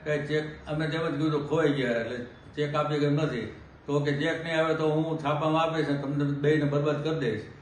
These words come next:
એટલે પછી એને અમારા વિરુદ્ધમાં એક વર્ષ પહેલાં છાપામાં આપ્યું, એવું લખાણ આપ્યું છાપાની અંદર કે અમે ઉઠી ગયા છીએ, અમે ચીટર છીએ, અમે ખોટા છીએ, આવું બધું છાપામાં એણે છાપ્યું.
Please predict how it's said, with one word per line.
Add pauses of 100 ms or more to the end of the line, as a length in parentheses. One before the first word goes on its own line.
(300)
એટલે
પછી
એને
અમારા
વિરુદ્ધમાં
એક
વર્ષ
પહેલાં
છાપામાં
આપ્યું, (1900)
એવું
લખાણ
આપ્યું
છાપાની
અંદર
કે
અમે (280)
ઉઠી
ગયા
છીએ,
અમે
ચીટર
છીએ,
અમે
ખોટા
છીએ,
આવું
બધું
છાપામાં
એણે
છાપ્યું.